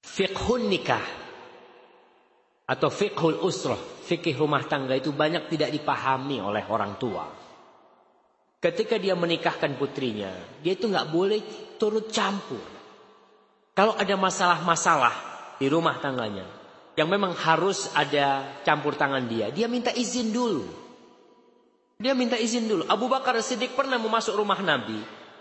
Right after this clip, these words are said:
alaihi salatu wassalam. Ketika lagi ribut Nabi sama Aisyah radhiyallahu ta'ala anha. Itu minta izin, dikasih izin baru.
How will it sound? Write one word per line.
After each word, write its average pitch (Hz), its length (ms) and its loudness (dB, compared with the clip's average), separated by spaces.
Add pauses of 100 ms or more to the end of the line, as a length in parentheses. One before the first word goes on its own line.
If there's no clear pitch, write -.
(160)
alaihi 190 320 2
salatu 175 400 2
wassalam. 139 320 0
Ketika 247 400 2
lagi 247 240 2
ribut 226 400 0
Nabi 196 240 0
sama 196 240 2 (160)
Aisyah 165 240 0
radhiyallahu 147 480 0
ta'ala 117 320 -2
anha. 98 220 -10 (640)
Itu 277 160 0
minta 302 200 2
izin, 208 360 0
dikasih 202 320 0
izin 247 240 -2
baru. 262 280 -2